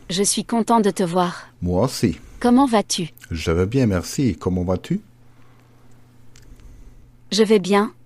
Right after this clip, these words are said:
Speaker 1: merci. Je suis au restaurant, où es-tu ?
Speaker 2: Je suis à la maison.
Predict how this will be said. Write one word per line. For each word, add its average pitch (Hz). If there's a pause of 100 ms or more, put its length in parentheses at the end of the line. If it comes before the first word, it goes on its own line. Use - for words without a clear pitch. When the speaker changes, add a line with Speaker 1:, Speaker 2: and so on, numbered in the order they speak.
Speaker 1:
merci. 190 (960)
Je 185
suis 214
au 214
restaurant, 208 (240)
où 196
es-tu ? 190 (320)
Speaker 2:
Je 90
suis 123
à 95
la 107
maison. 117